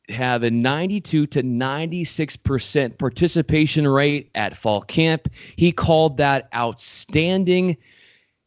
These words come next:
Nick, your early impressions of that, because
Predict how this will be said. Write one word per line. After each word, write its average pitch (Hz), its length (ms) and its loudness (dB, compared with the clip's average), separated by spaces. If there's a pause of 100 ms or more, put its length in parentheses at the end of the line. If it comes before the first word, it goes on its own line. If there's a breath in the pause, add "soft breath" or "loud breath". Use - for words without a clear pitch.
(380)
Nick, 156 320 2
your 175 340 4
early 180 320 0
impressions 165 720 -2
of 135 200 -2
that, 160 240 0
because 170 480 -2